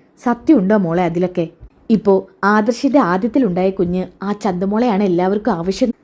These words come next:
നവ്യമോൾ പറയുന്നത്. ഇതിൽ എന്തെങ്കിലും വാസ്തവം ഉണ്ടോ മോളെ?" "എങ്ങനെ വാസ്തവം ഇല്ലാതിരിക്കും ഗോവിന്ദേട്ടാ?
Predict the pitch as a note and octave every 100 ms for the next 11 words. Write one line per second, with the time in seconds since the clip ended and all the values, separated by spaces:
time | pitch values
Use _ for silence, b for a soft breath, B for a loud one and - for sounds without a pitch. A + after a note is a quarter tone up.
0 | - A#3 A#3 C#4+ D4+ D4+ F#3 D#3+ F#3+ F3+
1 | F3 - G#3 A#3 D#3+ E3+ G#3 B3+ G#3+ D#3
2 | F#3 - A3+ F3 F3 A#3 D#3+ D#3 D3 -
3 | - _ B3 D4 F4+ C4 F3+ F#3+ - A#3
4 | F3 G#3 F3+ F3 A3 F#3 F3 F3+ F3+ F3
5 | D3